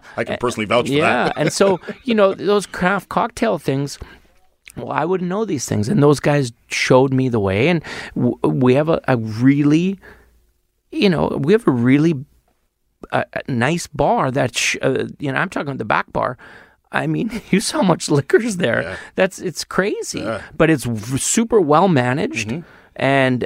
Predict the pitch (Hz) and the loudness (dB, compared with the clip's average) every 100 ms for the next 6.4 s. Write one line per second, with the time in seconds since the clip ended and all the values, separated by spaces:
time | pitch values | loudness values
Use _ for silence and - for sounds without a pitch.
0 | - 127 123 117 - 120 - - - 147 | -2 0 0 -2 -2 -4 -4 -16 0 2
1 | 180 - 175 139 147 143 - 131 - 147 | 2 -2 -2 -2 -2 -4 -2 -4 0 -2
2 | 226 151 - _ _ 139 135 127 117 190 | 0 -2 -6 _ _ 0 2 2 2 2
3 | 233 233 - - 160 220 175 214 - 151 | 2 -4 -4 0 4 4 4 0 -2 -4
4 | 113 143 123 117 117 110 196 170 - - | -2 -2 -2 -2 -2 0 2 0 -4 -8
5 | 175 - 185 185 196 151 175 175 160 151 | -8 -4 -2 2 2 4 4 4 2 2
6 | 170 202 190 135 | 0 2 0 -2